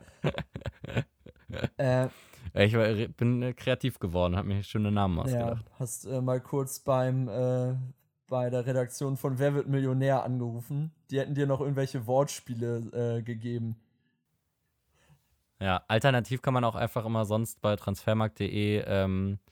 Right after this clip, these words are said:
Speaker 1: gucken und sich den, den Kader von, äh, Schachtja Donetsk anschauen. Da findet man auch genug Brasilianer auf jeden Fall und brasilianische Vornamen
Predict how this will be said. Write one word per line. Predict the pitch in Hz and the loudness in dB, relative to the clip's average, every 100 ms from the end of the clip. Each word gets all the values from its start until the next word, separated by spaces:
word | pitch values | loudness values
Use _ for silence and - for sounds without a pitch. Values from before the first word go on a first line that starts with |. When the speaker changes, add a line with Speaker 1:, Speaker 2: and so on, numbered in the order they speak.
| _ _ _ | _ _ _
Speaker 1:
gucken | - 107 110 107 | 0 2 0 0
und | 104 98 | -2 -2
sich | 98 - | -4 -2
den, | 98 95 | 0 0
den | 95 95 | 0 -2
Kader | 98 98 95 | 0 2 2
von, | - - 92 90 87 90 87 80 | 0 -2 0 0 0 0 -2 -6
äh, | 82 101 | -8 -6
Schachtja | - 95 101 | -6 -2 2
Donetsk | 95 117 92 - - | 4 4 2 -2 -4
anschauen. | 90 90 90 - 87 92 110 117 | -2 0 -2 0 2 4 2 2
Da | 98 95 | 2 2
findet | 101 90 | 2 0
man | 87 | 0
auch | 67 82 - | 0 -2 -2
genug | 82 76 - | -2 -2 -2
Brasilianer | 80 76 82 78 76 71 | -4 -2 0 2 0 -2
auf | - | -4
jeden | 90 80 | -4 -4
Fall | - 80 | -2 -2
und | 80 | -2
brasilianische | 85 85 82 85 82 87 | -4 -4 -2 -2 -2 -6
Vornamen | - 87 85 90 | -6 -6 -6 -8